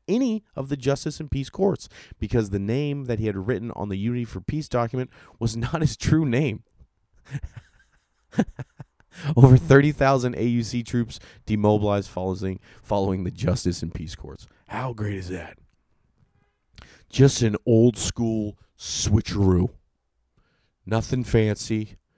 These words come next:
nothing good, just an old John Hancock of John Hancock. As mentioned before, even with the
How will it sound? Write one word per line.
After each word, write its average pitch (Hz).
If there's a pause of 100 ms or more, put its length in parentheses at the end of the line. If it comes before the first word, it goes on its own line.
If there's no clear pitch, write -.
(380)
nothing 107
good, 101
just 95
an 95
old 113
John 107
Hancock 104
of 92 (720)
John -
Hancock. - (840)
As 95
mentioned 156
before, 139
even 180
with 180
the 151